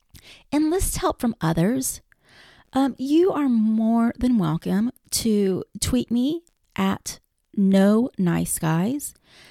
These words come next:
and send me your dating profile and I will review it for you. Or you can contact me at my website, There are no nice guys dot com, and I have a contact button. Um, and just, you know, fill it out, fill out the form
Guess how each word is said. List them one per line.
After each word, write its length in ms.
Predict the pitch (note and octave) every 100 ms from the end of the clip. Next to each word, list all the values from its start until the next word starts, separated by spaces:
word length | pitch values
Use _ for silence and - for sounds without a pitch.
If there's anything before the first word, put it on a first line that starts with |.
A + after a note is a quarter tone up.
| -
and 160 | - A3+
send 160 | A3 G3+
me 60 |
your 120 | F3+
dating 280 | F3+ E3+ E3+
profile 580 | - E3 - D#3+ E3+ G#3
and 140 | - -
I 380 | - F3+ F3+ F3+ -
will 100 | F#3
review 340 | F3 F3 E3+
it 120 | E3 -
for 180 | F3+
you. 260 | F#3 A#3 D4+ -
Or 160 | F3+
you 140 | F3+ F3+
can 160 | -
contact 520 | - F#3+ E3 - E3
me 60 | -
at 60 | -
my 80 |
website, 460 | E3+ E3 - G#3 - -
There 120 | F3+ -
are 160 | E3+
no 140 | F3 F3
nice 340 | F3 E3 -
guys 400 | - E3 E3+ - - _ _
dot 240 | E3+ D#3+ -
com, 340 | D#3+ E3 C#4+ _ _ _
and 100 | F#3+
I 40 | F3+
have 180 | F3+
a 40 | D#3
contact 540 | - E3 D#3 D#3+ -
button. 300 | - - D#4+ G4+ _ - - - - -
Um, 300 | G#3+ G#3+ A3 -
and 200 | C#4 D4+
just, 360 | E4+ - -
you 60 | E4
know, 160 | D#4+ D#4+
fill 260 | - D#4+
it 60 | E4+
out, 300 | D#4+ F#4 -
fill 140 | C4
out 80 | C#4
the 60 | D#4
form 440 | - D#4+ F#4 G3+